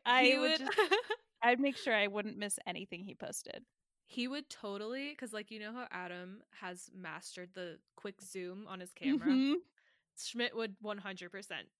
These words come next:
Speaker 2: master that as
Speaker 1: Yeah,
Speaker 2: well.
Speaker 1: he really would.
Speaker 2: Oh my gosh. <sighs> Ugh, this is actually so sad that we can't follow all these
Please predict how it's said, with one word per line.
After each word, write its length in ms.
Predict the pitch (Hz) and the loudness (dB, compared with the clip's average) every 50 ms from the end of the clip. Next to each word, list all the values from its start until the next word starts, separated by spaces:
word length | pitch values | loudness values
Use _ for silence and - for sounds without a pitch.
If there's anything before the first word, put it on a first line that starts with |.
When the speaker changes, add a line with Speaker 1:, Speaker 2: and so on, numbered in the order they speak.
| _ _ | _ _
Speaker 2:
master 400 | - 190 151 - - - - 107 | -10 -8 -8 -8 -10 -14 -14 -14
that 220 | - - 78 67 73 | -12 -12 -12 -12 -10
as 100 | - 180 | -8 -8
Speaker 1:
Yeah, 20 | 175 | -8
Speaker 2:
well. 260 | - - - - 240 _ - | -6 -8 -10 -12 -16 _ -14
Speaker 1:
he 140 | - - | -14 -12
really 300 | - - 87 92 - - | -10 -10 -10 -10 -10 -10
would. 280 | - - - - 240 233 - _ - | -10 -12 -12 -12 -14 -16 -18 _ -14
Speaker 2:
Oh 160 | 214 208 202 | -14 -12 -12
my 160 | 190 180 180 185 | -12 -14 -14 -14
gosh. 560 | - - - - 262 247 - - - - - _ _ - | -14 -14 -14 -14 -16 -16 -16 -18 -18 -20 -20 _ _ -18
<sighs> 40 | 311 311 302 294 285 277 269 _ _ _ _ _ _ _ _ _ _ _ _ _ _ _ _ _ _ _ _ _ - | -16 -16 -18 -20 -20 -20 -20 _ _ _ _ _ _ _ _ _ _ _ _ _ _ _ _ _ _ _ _ _ -2
Ugh, 280 | 294 311 320 311 277 233 - | 0 2 2 2 0 -2 -2
this 160 | - 277 269 - | -2 -2 -2 -2
is 80 | 339 | 0
actually 340 | 359 370 370 - - 403 392 | 0 0 0 0 -2 -2 -2
so 380 | 370 - - - 220 190 185 190 | -4 -4 -6 -4 -4 -4 -4 -4
sad 420 | - - - 175 170 165 165 170 | -6 -6 -4 -2 -2 -2 -4 -4
that 160 | 160 - - | -6 -6 -6
we 80 | - 165 | -8 -10
can't 280 | - - 185 - - _ | -8 -8 -8 -8 -8 _
follow 240 | - 151 143 139 - | -8 -8 -8 -8 -8
all 120 | - - | -10 -10
these 240 | - - 127 - | -10 -12 -14 -14